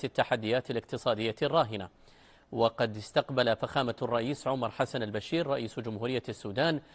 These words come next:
في بيت ضيافة مساء أمس الوفد الوزاري السعودي الذي يضم كل من وزي-، وزير التجارة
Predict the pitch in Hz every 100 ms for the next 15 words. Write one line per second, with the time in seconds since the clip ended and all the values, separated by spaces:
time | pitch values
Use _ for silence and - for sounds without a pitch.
0 | - - - 151 208 202 170 135 127 135
1 | 175 147 - 135 113 160 - 127 117 156
2 | 139 123 127 123 120 151 110 117 104 107
3 | 180 180 - - - 120 170 180 185 226
4 | 160 - 175 117 104 143 123 110 156 165
5 | 120 127 165 143 143 139 - 120 151 135